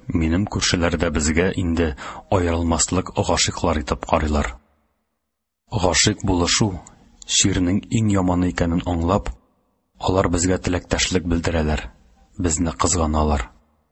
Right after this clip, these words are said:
Хәтта Мария Аристраховна да безгә игътибар итмәс булды.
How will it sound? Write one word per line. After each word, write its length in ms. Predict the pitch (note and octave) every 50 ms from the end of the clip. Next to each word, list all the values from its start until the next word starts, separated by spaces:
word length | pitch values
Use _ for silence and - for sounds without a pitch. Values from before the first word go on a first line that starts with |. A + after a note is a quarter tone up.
| _ _ _ _ _ _ _ _ _ _ _ _ -
Хәтта 480 | - - G#2+ A2 - - - - A2 G#2+
Мария 420 | G2+ G2+ G2+ F#2+ G#2 G#2 G#2+ A2+
Аристраховна 880 | - A2+ G#2+ G2+ G#2 F#2 - - - A2 A2 F#2+ - G#2 F#2 F2+ F2+ E2
да 160 | D#2+ F2+ E2+ E2+
безгә 320 | D#2+ E2 D#2+ F2+ F2 F2 F2+
игътибар 520 | - D2+ - - - G2+ E2+ F2 E2+ D#2+ D#2
итмәс 300 | D2 - - E2 D2+ -
булды. 400 | D2+ D#2+ D2+ D2 - D2+ C#2+ -